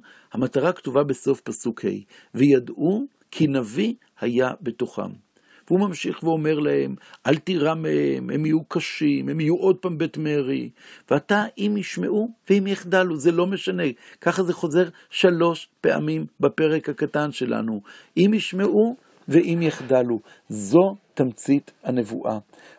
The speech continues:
מה בעצם קורה כאן? אנחנו מבינים שיש פה דיבור אל יחזקאל, והבשורה היא לא לנסות לתקן. יחזקאל הוא לא נביא של תיקון.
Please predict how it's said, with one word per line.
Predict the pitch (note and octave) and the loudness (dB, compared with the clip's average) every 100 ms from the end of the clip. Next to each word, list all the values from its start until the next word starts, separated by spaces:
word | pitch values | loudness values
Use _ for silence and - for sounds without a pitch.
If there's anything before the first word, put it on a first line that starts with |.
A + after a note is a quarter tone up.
| - | 0
מה | C#3 | 2
בעצם | C3+ - - - A2 | 4 0 -2 -6 -8
קורה | - G#2+ G#2+ | -6 -4 -4
כאן? | - F#2 G#2 G#2+ - - - | -4 -8 -10 -14 -20 -20 -8
אנחנו | - C#3+ D#3 | 2 2 2
מבינים | D3+ A#2+ G#2+ B2 A#2+ C3 D3 D#3 | -2 -2 -4 -4 -2 0 0 -2
שיש | - A#2 B2 | -4 -2 -2
פה | - C#3+ | -2 -6
דיבור | A#2 A#2+ F#2+ B2+ D3 D3+ - _ _ - | -4 -4 -2 0 0 0 -8 _ _ 4
אל | D3 | 4
יחזקאל, | D#3 D3 C3 A2 - A#2+ A2+ B2+ - - - - | 4 0 -6 -8 -4 -2 0 -2 -12 -20 -10 4
והבשורה | C3+ B2+ - - C#3 A#2+ C3+ | 6 4 -2 0 2 4 2
היא | D3 F3 - | 2 -2 -2
לא | C#3 C3 C#3+ E3+ - | 0 2 4 2 -2
לנסות | C#3 C3 B2 - C3+ C3+ C3 | -2 -2 -2 0 0 0 -6
לתקן. | A#2 - - A#2+ G#2+ G#2+ _ - - - | -8 -8 -4 -4 -4 -8 _ -20 -20 0
יחזקאל | C#3 D3 B2+ G#2 E3+ | 0 2 -2 2 2
הוא | E3+ D#3+ | 2 2
לא | D3 | 2
נביא | D#3+ C3 C3+ | 0 -2 -4
של | - D3+ | -2 -2
תיקון. | C3 C#3+ - B2 A2+ A2 | -2 -8 -10 -6 -6 -8